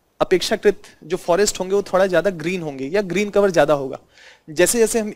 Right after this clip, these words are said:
ईस्ट से वेस्ट की तरफ बढ़ेंगे या जैसे जैसे हम इंटरनल पार्ट of continent की तरफ बढ़ेंगे, वैसे वैसे ह्यूमिडिटी की मात्रा कम होती चली जाएगी, इसमें तो कोई दो राय है नहीं।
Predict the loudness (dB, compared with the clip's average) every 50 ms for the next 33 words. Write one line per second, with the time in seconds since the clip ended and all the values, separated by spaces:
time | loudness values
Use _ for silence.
0 | -8 -8 -6 -4 -2 0 2 2 2 2 2 0 0 -2 -4 -6 -4 -2 -2 0
1 | 0 0 -2 -2 -4 -6 -6 -6 -8 -10 _ _ _ -2 0 0 2 2 0 0
2 | 0 0 -2 0 -2 -2 -4 -4 -4 -6 -8 -4 -2 -2 -2 0 -2 0 2 2
3 | 2 2 0 -4 -4 -4 -6 -6 -4 -6 -8 -8 -6 -2 0 0 0 2 2 0
4 | 0 0 -2 -2 -2 -2 -2 -2 -2 -2 -2 -2 -2 -4 -6 -8 _ _ _ _
5 | -20 -20 _ _ _ -10 -8 -4 -2 0 2 2 2 0 0 -2 -2 -2 -4 -2
6 | -4 -4 -2 -2 -4 -4 -6 -10 -12 -10 -8 -8 -6 -6 -6 -8 -8 -10 -16 _
7 | -14 -12 -10 -10 -10 -8 -4 -4 -2 0 0 2 2 0 0 -2 -6 -10 -12